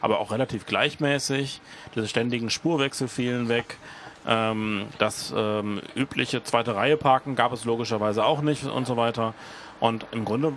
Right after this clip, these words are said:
konnte man wahrscheinlich als Autofahrer an dem Tag sehr entspannt an den Ringen fahren, entspannter als sonst. Vielleicht ist man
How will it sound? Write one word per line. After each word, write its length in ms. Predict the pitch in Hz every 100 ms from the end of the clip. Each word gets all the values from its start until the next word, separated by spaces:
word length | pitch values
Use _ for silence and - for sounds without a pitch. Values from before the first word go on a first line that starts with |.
| -
konnte 240 | - 135
man 160 | 131 123
wahrscheinlich 380 | 110 120 143 151
als 120 | 110
Autofahrer 800 | 101 143 135 135 131 135 131 -
an 120 | 113
dem 160 | 113 123
Tag 260 | 113 113 123
sehr 200 | 107 127
entspannt 440 | 131 - 123 147
an 80 | 120
den 100 | 110
Ringen 240 | 107 135 143
fahren, 300 | 131 131 110
entspannter 440 | 104 - 123 120
als 160 | 101 101
sonst. 380 | 131 214 - - - - - - - -
Vielleicht 280 | - 120 127
ist 160 | 120
man 340 | 123 117 113